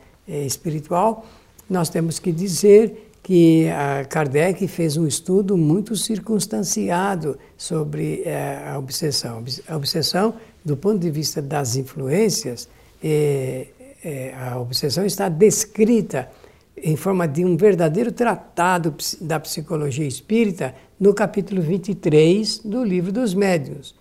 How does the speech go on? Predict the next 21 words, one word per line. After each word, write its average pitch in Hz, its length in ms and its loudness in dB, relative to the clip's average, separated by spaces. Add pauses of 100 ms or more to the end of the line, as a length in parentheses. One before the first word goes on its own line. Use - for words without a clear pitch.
(180)
Então, 143 140 -8
vamos, 240 260 -2 (260)
vamos 240 240 4
repetir 147 800 0
e 190 80 -2
vamos 220 300 0
pedir 202 600 0
que - 120 -10
os 151 120 -2
nossos 151 400 -2
amigos 143 380 -4
ouvintes 165 720 -2
e 180 60 0
espectadores 156 800 -4 (180)
leiam, 202 560 8 (260)
porque 214 600 2
eu 214 340 0
considero 180 640 -2 (240)
um 208 100 4
dos 180 200 2
momentos 175 640 -2